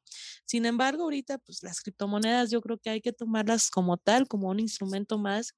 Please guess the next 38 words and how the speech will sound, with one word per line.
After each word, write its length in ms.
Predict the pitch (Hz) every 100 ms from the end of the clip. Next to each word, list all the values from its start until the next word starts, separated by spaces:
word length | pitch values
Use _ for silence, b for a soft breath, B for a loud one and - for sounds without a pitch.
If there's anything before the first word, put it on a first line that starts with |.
| _
en 160 | 196 185
el 120 | 180
que 100 | 185
tú 140 | -
puedes 540 | 185 208 196 208 208 -
generar 440 | - 190 185 180
algún 300 | 196 190 190
beneficio. 560 | 196 220 277 247 269 - B B B B -
Y 100 | 262
yo 140 | 311 -
creo 160 | 440
también 520 | 427 403 349 311 320 349 -
que 360 | 269 240 233 -
a 140 | 220
veces 440 | 233 247 - 294
nos 180 | 285 220
centramos 500 | 214 214 240 247 254
solamente 580 | 247 240 240 233 220 247
en 80 | 240
la 160 | 208
Bitcoin, 580 | 202 226 - 226 233 247 -
pero 260 | 214 202
ahí 120 | 202 262
están 280 | - 302
todos 180 | 277 277
sus 160 | 269 240
primitos 600 | - 214 220 - 262 -
que 120 | 202
también 380 | - 190 208 240
están 260 | 247 247
muy 140 | 240 240
guapos 540 | 202 196 - 302 - B B
y 80 | 220
no 120 | 226
los 120 | 302
volteamos 540 | 277 240 262 269 277 262
a 60 |
ver. 220 | 269 277